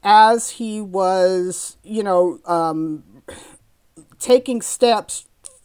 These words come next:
to restore, to redeem, restore what happened in the fall, um, his, his speech interacted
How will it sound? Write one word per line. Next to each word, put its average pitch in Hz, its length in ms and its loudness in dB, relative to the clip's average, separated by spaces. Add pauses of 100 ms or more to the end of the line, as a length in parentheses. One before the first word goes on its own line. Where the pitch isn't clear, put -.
(140)
to 208 640 -8 (400)
restore, 208 680 0
to 214 140 -12
redeem, 208 460 -8
restore 202 580 -6
what 202 320 -6
happened 202 480 -8
in 180 160 -10
the 175 100 -8
fall, 170 680 -6 (720)
um, 190 640 0 (680)
his, 254 640 4
his - 300 0
speech 254 760 -4
interacted 208 1000 -2